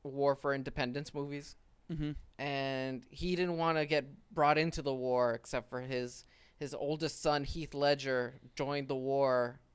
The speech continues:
Speaker 1: against the English. But he
Speaker 2: Yeah.
Speaker 1: was, he was the, the crazy killer before. And then
Speaker 2: Mm.
Speaker 1: the circumstances make him get back on his bullshit.
Speaker 2: Mm.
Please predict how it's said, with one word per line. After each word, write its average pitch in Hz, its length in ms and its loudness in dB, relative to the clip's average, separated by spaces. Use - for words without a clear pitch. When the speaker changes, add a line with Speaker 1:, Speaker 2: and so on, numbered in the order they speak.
Speaker 1:
against 135 360 -4
the 139 140 -4
English. 127 640 -2
But 143 180 0
he 175 240 -2
Speaker 2:
Yeah. 175 60 2
Speaker 1:
was, 151 320 2
he - 200 -6
was 139 260 -4
the, 143 300 2
the 139 220 -2
crazy 165 480 0
killer 160 340 4
before. 139 680 -2
And 143 280 2
then 131 1080 0
Speaker 2:
Mm. - 80 -18
Speaker 1:
the - 80 -18
circumstances 139 1120 0
make 151 260 0
him 139 300 -2
get - 280 0
back 139 220 4
on 139 180 -4
his 123 120 -6
bullshit. 127 540 -6
Speaker 2:
Mm. 117 320 -2